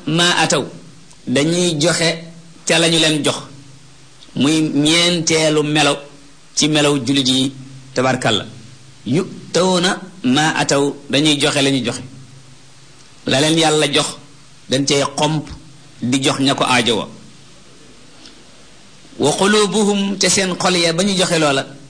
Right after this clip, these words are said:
"wajilatun," ma nga tiit, naan, "annahum," ñoom,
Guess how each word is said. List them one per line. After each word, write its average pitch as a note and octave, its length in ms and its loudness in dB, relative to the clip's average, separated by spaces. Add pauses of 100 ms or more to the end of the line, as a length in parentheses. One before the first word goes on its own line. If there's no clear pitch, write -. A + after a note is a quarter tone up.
(680)
"wajilatun," E3+ 540 0
ma F#3+ 120 2
nga F#3+ 120 0
tiit, A3 320 0 (880)
naan, C3+ 280 0
"annahum," D#3+ 420 2
ñoom, D#3 280 2